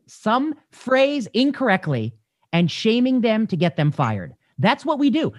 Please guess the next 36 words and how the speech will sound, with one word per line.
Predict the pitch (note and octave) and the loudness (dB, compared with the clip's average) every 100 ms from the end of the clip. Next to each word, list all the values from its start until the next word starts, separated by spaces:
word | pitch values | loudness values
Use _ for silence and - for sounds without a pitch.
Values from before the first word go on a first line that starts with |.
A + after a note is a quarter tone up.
| - | 0
We | G#3+ D4+ | 2 4
don't, | D4+ D#4+ - _ | 2 0 -8 _
we're | G#3 | 2
not | D4 A#3 | 2 2
helping | D4+ F#4+ G#4 B3+ - - | 2 2 0 0 -2 -4
the | - | 0
people | C#4 C4+ | 0 2
we're | A#3+ C#4 | 0 0
supposed | C#4 C#4+ D4 - | 0 0 0 0
to | C4+ | 0
help. | E4 G4 - - _ _ - | 2 0 -4 -16 _ _ -2
We | A3+ | 2
have | C#4 | 2
forgotten. | - D4 C#4 F#4+ D#4 A#2+ - _ | 0 -2 0 2 0 -2 -8 _
Who | D4 F4+ | 2 2
are | |
the | F4 | 2
people | - E4 D#4+ | 0 0 -2
you're | D4+ | -4
supposed | - D4+ C#4+ | -4 -4 -2
to | C4+ | 0
help? | D#4+ C#3+ - _ _ _ _ _ | 0 0 -6 _ _ _ _ _
Does | E3+ A3+ | -2 -2
shaming | - A#3+ C#4 D4+ C#4 | 2 2 2 2 0
and | F3 | 0
firing | G#3 G3+ B3 A#3+ C#3 | 0 0 2 2 2
one | E3+ G3+ A#3+ | 4 2 2
person | G3+ G#3 - G#3 | 0 -2 0 2
who | F3+ | 4
works | G3+ - | 2 2
in | F#3+ | -2
some | D3+ - F#3+ A3 | -2 0 2 2
institution | A3 - D#3 F3 F#3 A3+ | 2 -2 0 0 0 0
who | D#3+ | 2
I'd | D#3 C#3+ | 2 4
never | D#3 F3+ A#3 A#3 | 4 4 2 -2